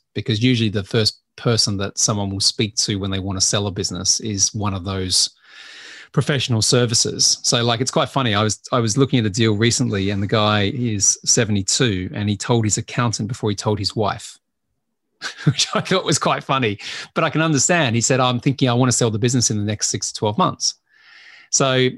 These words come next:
what I say to people is build a good network with, with accountants in your local area if you want to buy a business close to you. Um, there are websites out there that have businesses listed for sale. If you're in the U S,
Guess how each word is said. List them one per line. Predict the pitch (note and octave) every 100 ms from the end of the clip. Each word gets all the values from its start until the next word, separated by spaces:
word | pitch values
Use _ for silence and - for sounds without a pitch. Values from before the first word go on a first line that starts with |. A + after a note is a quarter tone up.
| - _ -
what | D3 D#3
I | C3+
say | C3+
to | B2
people | A#2 A2+
is | G2+
build | - E3 F#3
a |
good | C3 C#3
network | B2 C3 C#3 A2+ G#2+
with, | A2+ F#2 -
with | A2+
accountants | A2 - B2 A2 G#2+ -
in | G#2
your | G2+
local | G#2+ G#2 G2
area | G#2 G2 G2
if | G2
you | A2
want | G2
to | F#2
buy | G2+
a | F#2+
business | G2+ G2+ -
close | - G2+ -
to | G2+
you. | F2+ F2+ - _ _ - - - - _
Um, | - A2+ A2+ A2 A2 A2 - -
there | C3+ C#3+
are | B2+
websites | B2 A#2+ A#2+ A2+ -
out | G#2+ -
there | G#2+ A2 C#3+ _ -
that | G2 A2 A2 -
have | - B2+ G#2 F#2+ -
businesses | A2 G#2+ A2 F#2+
listed | G#2+ - F2
for | G#2+
sale. | - G#2+
If | A2
you're | C#3+
in | F#3+
the | D3
U | A#2 A2+
S, | A#2+ G#2 - -